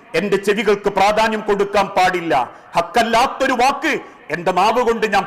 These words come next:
പറയാൻ പാടില്ല. എന്റെ എഴുത്ത്, എന്റെ വായന, എന്റെ നോട്ടം, എന്റെ സംസാരം, ഇതെല്ലാം പടച്ചോൻ തന്ന നിയമത്താണെങ്കിൽ അതെല്ലാം എന്റെ റബ്ബ് ചോദിക്കാനുള്ളതാണ് എന്ന ബോധം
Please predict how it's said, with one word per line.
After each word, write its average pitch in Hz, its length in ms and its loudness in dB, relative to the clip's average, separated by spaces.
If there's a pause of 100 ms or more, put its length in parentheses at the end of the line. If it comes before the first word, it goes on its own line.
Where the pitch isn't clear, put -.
പറയാൻ 208 300 4
പാടില്ല. 175 680 0 (240)
എന്റെ 185 240 -2
എഴുത്ത്, 220 460 0 (240)
എന്റെ 170 200 0
വായന, 226 540 2 (280)
എന്റെ 208 200 -2
നോട്ടം, 240 540 0 (280)
എന്റെ 196 180 0
സംസാരം, 254 720 0 (280)
ഇതെല്ലാം 233 580 0
പടച്ചോൻ 240 560 0
തന്ന 220 160 0
നിയമത്താണെങ്കിൽ 214 880 0 (340)
അതെല്ലാം 185 720 2
എന്റെ 233 220 0
റബ്ബ് 220 340 -2
ചോദിക്കാനുള്ളതാണ് 220 1120 0 (420)
എന്ന 180 240 0
ബോധം 202 480 2